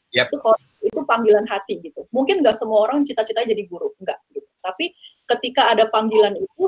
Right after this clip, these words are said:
Speaker 2: mengajar itu menjadi sesuatu yang fun. Balik lagi tadi, ketika orang yang kita ajarkan, eh, bisa, terus sukses malah di dunia, eh,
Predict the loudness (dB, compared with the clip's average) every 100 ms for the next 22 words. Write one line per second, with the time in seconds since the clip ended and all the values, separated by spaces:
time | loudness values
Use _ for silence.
0 | -4 -4 -2 0 2 2 2 0 0 0
1 | 0 -2 -6 -4 -4 -2 -4 -6 -8 _
2 | _ 2 4 2 0 0 0 0 -6 -8
3 | -6 -4 0 0 2 2 2 2 0 2
4 | 0 0 -2 -4 -10 -14 -20 _ -8 -2
5 | -2 -2 -2 0 0 -2 -6 -6 -6 -6
6 | -10 -8 -2 0 0 0 2 0 -2 -4
7 | -4 -2 -2 -2 -4 -2